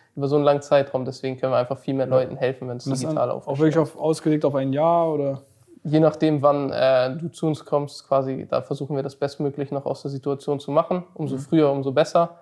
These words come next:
Speaker 1: Aber wir versuchen immer weiter zu helfen.
Speaker 2: Hättet ihr denn, äh, gedacht, dass das online so, sag ich mal, abbildbar ist, so, so ein Coaching, dass man sowas machen kann vorher,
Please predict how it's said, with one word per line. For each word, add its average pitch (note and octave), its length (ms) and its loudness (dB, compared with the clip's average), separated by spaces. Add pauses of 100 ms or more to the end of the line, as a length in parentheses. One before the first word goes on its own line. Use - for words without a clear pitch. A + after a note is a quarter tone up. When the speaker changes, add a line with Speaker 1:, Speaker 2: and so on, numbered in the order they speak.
Speaker 1:
Aber B2+ 340 2
wir C3+ 80 -8
versuchen C3+ 400 -6
immer B2+ 220 -2
weiter B2+ 260 -2
zu - 160 -12
helfen. B2 340 -10 (260)
Speaker 2:
Hättet E3+ 260 0
ihr E3 80 8
denn, E3 300 4
äh, D#3 200 4
gedacht, D#3 320 2
dass G#3 140 -4
das - 400 -4 (140)
online F3 280 4
so, D#3+ 520 4 (200)
sag D3 140 -2
ich C#3 140 -6
mal, C#3+ 320 0 (640)
abbildbar A3+ 480 4
ist, B3 200 0
so, F#3+ 320 0
so F#3 80 -6
ein F#3 80 -4
Coaching, A3 440 0
dass F#3+ 120 -4
man C#3 120 -2
sowas C#3 180 -6
machen E3+ 240 -6
kann G#3 180 -2
vorher, G3+ 400 -2